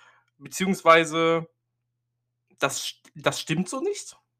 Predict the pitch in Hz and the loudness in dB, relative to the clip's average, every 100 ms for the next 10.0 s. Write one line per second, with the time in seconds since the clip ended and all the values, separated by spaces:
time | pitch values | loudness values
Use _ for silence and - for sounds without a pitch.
0 | _ _ 131 165 156 - 151 - 156 127 | _ _ -8 -6 -4 -2 0 0 -2 -2
1 | 135 185 - 233 247 240 175 175 - 143 | -2 -4 -4 -2 -2 -2 -6 -10 -10 -6
2 | - 131 - 151 143 117 - - 170 214 | 4 4 4 0 -2 -4 -6 -6 -6 -8
3 | 220 240 - 139 139 139 - 170 165 147 | -8 -6 -4 -2 -2 -4 -6 -8 -6 -8
4 | - 131 156 - 135 151 156 143 139 123 | -4 -4 -4 -2 0 2 2 -2 -6 -4
5 | 120 123 - - 95 - - _ - 135 | -2 -4 -10 -12 -12 -12 -20 _ -14 -14
6 | - _ - - - _ 135 139 143 143 | -16 _ -20 -20 -20 _ -2 0 0 -4
7 | 139 _ _ _ _ _ _ - 120 156 | -8 _ _ _ _ _ _ -6 2 4
8 | 262 311 302 _ _ - 160 180 190 196 | 2 -8 -12 _ _ -12 -4 -2 0 -2
9 | 196 202 _ _ - 147 139 131 120 - | -4 -10 _ _ -18 -14 -10 -10 -12 -18